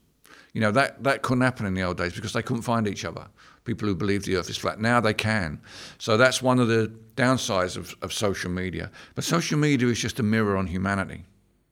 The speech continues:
Everything is, is there. All the best things are there. I mean, you know, I've, I've, uh, you know, I've, I've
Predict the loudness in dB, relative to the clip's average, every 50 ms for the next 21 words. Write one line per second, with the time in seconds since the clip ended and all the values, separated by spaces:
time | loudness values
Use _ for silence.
0 | _ -20 _ _ _ 0 0 2 2 0 0 0 0 0 2 0 0 -4 -10 -6
1 | -6 -6 -6 -2 0 0 0 2 0 -2 -6 -10 -12 _ -8 -4 -4 -4 -4 -2
2 | -2 -2 -2 -2 -2 -2 -4 -2 -2 0 0 2 2 2 2 0 0 0 0 0
3 | -2 -2 -4 -6 -12 -20 -20 -20 -20 -20 -20 -20 _ _ 2 2 2 2 2 2
4 | 4 4 4 2 0 0 2 2 4 4 2 0 -2 -6 -20 _ _ _ _ _
5 | _ _ _ _ _ _ _ _ _ _ _ _ _ _ _ _ _ _ _ _
6 | -4 -2 0 0 0 -2 -4 -2 -2 -2 -2 -2 -6 -12 -18 -20